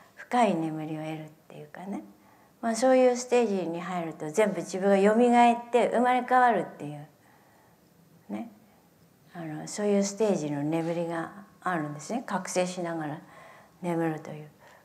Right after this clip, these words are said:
いつかは死ぬ、死ぬわけですよ。だからみんな、あの、言っとかないといけないんですけど、「夜型につながったら死なない」とか言われても、あの、「し-、死んでどうしてくれるんだ、責任取ってくれ」なんて言われても、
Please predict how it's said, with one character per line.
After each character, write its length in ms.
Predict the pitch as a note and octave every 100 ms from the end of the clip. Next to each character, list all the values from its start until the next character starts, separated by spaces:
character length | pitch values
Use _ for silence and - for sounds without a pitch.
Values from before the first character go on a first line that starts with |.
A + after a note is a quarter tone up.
| - - -
い 80 | G3+
つ 100 | G3+
か 140 | - D#3+
は 220 | C#3 C3
死 300 | - - F#3
ぬ、 420 | F#3 F#3 F#3 F#3 - - _ _
死 220 | - -
ぬ 120 | A#3+ B3
わ 140 | B3+
け 120 | B3+
で 100 | C#3+
す 140 | C#3 -
よ。 100 | D3 - - _ _ _
だ 120 | - E3+
か 40 |
ら 0 |
み 140 | F3+
ん 40 | F#3
な、 140 | D#3+
あ 60 | D3
の、 240 | D#3 D#3
言 160 | D#3+ F3+
っ 40 |
と 120 | F#3
か 100 | G3
な 100 | G3+
い 80 | A3
と 80 | F#3+
い 40 |
け 120 | D#3 D#3+
な 100 | F3
い 60 |
ん 60 | C#3+
で 80 | D#3
す 100 | -
け 100 | D3+
ど、 160 | C#3
「夜 200 | D#3 E3+ F3
型 240 | F3+ F#3
に 100 | F3+
つ 80 | F#3
な 100 | F#3
が 80 | F#3+
っ 100 | G3
た 100 | F3+
ら 180 | C#3 - - - - -
死 220 | - - G3
な 100 | F#3+
な 220 | F3+ F#3
い」 60 | F#3
と 80 |
か 60 | E3
言 100 | D#3
わ 80 | D#3
れ 80 | D3+
て 140 | D3+
も、 300 | C#3+ C#3 - -
あ 120 | C#3
の、 120 | C3 C#3+ D3 C#3+ - - - -
「し-、 300 | - - - E3
死 180 | E3+
ん 60 | E3+
で 240 | E3+ - -
ど 100 | G3
う 40 |
し 60 | G3
て 120 | E3
く 80 | E3
れ 100 | E3
る 60 |
ん 40 | D#3
だ、 100 | D3+
責 260 | - F3
任 120 | C4
取 140 | G3+ G3+
っ 20 |
て 80 | A3
く 60 |
れ」 140 | D#3+ D#3
な 100 | C#3+
ん 60 | C#3+
て 100 | D#3
言 100 | C#3+
わ 60 |
れ 120 | C3+
て 180 | C#3 -
も、 360 | C#3+ D#3 D#3